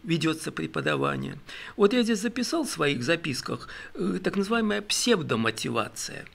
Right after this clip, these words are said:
Давайте я вам зачитаю. То есть те виды мотивации, которые, к сожалению, применяются, но дают, как правило, обратный эффект.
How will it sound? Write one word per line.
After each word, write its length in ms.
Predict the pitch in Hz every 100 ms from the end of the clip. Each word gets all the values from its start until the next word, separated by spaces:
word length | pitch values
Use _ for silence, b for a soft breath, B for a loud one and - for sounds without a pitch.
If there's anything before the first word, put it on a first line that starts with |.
| B B
Давайте 320 | - 196 - 135
я 40 |
вам 100 | 123
зачитаю. 540 | 127 131 123 - 113
То 120 | 113 151
есть 160 | -
те 340 | 208 196 151 143
виды 300 | 165 147 147
мотивации, 580 | 156 208 233 269 196
которые, 340 | 175 - 190 165
к 60 |
сожалению, 800 | - 202 190 202 202 180 131 131
применяются, 800 | 127 160 180 226 285 262 - 151
но 100 | 160
дают, 360 | 156 165 214 214
как 180 | - -
правило, 340 | 170 175 151
обратный 540 | 117 127 127 127 117 117
эффект. 400 | - 120 -